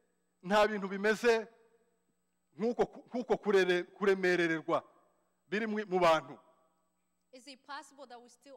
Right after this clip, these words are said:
Speaker 2: also carry a burden?
Speaker 1: Nta bantu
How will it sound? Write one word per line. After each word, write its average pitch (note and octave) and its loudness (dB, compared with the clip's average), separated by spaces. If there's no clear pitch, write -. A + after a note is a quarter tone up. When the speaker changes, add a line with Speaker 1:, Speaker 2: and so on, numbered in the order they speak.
Speaker 2:
also A#3+ -20
carry C#4+ -18
a A3 -20
burden? G#3 -20
Speaker 1:
Nta F#3+ 2
bantu F3+ 0